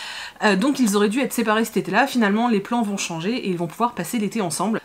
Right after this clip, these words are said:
Euh, le truc c'est que l'un des deux, Victor, a un petit côté, euh, il a un petit côté aventurier, mais, euh, très poussé, c'est-à-dire qu'en fait, euh, il veut résoudre plein de mystères, c'est-à-dire qu'il s'invente des mystères pas possibles et il veut à chaque fois les résoudre,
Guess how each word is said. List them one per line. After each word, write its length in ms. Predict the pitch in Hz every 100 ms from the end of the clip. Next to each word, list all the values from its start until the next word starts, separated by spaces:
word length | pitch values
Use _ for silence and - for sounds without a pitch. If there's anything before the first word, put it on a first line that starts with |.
| -
Euh, 140 | 185 180
le 100 | 190
truc 200 | - 262
c'est 160 | 196
que 80 | 190
l'un 100 | 214
des 140 | 202
deux, 240 | 175 226 247
Victor, 560 | 170 202 - 208 262 -
a 120 | 185
un 100 | 180
petit 300 | 185 - -
côté, 440 | 240 247 262 269 285
euh, 720 | 202 170 170 165 170 170 165 160 - - - - - - -
il 120 | 202
a 60 | 240
un 80 | 240
petit 140 | -
côté 200 | 302 285
aventurier, 720 | 262 190 220 - 226 240 320 339 - - - -
mais, 400 | 214 220 294 330 -
euh, 120 | 196
très 240 | - - 302
poussé, 500 | 294 285 - 269 247
c'est-à-dire 400 | 240 220 208 233
qu'en 140 | 226
fait, 280 | 214 277 285
euh, 180 | 208 185 202
il 160 | 220
veut 80 | 226
résoudre 300 | 240 220 277
plein 140 | -
de 60 | 285
mystères, 300 | 233 - 208
c'est-à-dire 220 | 208 190
qu'il 160 | 226 202
s'invente 500 | - 262 254 339 285
des 140 | 202
mystères 340 | 202 202 254 240
pas 120 | 196
possibles 360 | 190 185 269
et 40 | 190
il 120 | 170
veut 140 | 196
à 40 | 240
chaque 200 | 202 -
fois 80 | 208
les 100 | 175
résoudre, 380 | 170 196 285